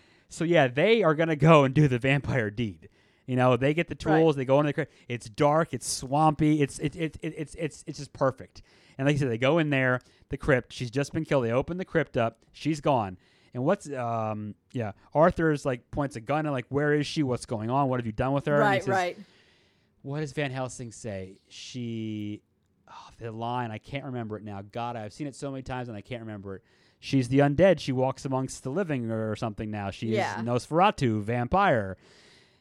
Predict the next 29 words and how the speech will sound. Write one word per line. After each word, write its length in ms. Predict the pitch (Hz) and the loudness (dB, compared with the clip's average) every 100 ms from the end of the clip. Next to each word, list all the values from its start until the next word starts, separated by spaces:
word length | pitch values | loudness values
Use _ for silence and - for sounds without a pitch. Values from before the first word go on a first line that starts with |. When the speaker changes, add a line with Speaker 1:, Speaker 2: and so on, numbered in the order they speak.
| _ | _
Speaker 1:
Um, 420 | 131 120 120 117 - | 0 2 0 -6 -12
she's 220 | 123 113 | -12 -4
not, 180 | 120 113 | -4 -4
you 60 | |
know, 300 | 117 110 113 101 _ - | -4 -4 -6 -10 _ -10
not 180 | 127 123 | -6 0
one 100 | 131 | 2
of 80 | 156 | 4
us. 240 | 175 180 | 2 2
And 80 | 247 | 0
Speaker 2:
Vampire. 460 | 277 254 202 165 151 _ _ _ | 4 4 4 -2 -8 _ _ _
Speaker 1:
right. 260 | 139 135 101 _ | 2 2 2 _
And 120 | 135 | -10
so 80 | 135 | -4
then 160 | 135 165 | -2 0
they 100 | 175 | 0
hear 200 | 156 151 | 0 0
her 60 | |
coming, 360 | 147 220 214 104 | 2 2 2 -2
like 160 | 107 107 | -6 -8
you 60 | |
said. 320 | 113 180 110 95 _ _ _ _ | -2 0 0 -4 _ _ _ _
And 160 | 139 | -8
she 180 | 127 160 | -4 -4
starts 280 | 156 160 147 | -2 -2 -2
coming 280 | - 131 135 | -4 -4 -2
down 220 | 135 139 | -2 -2
the 80 | 190 | -6
stairs, 420 | - 127 120 131 | -4 -2 -2 -4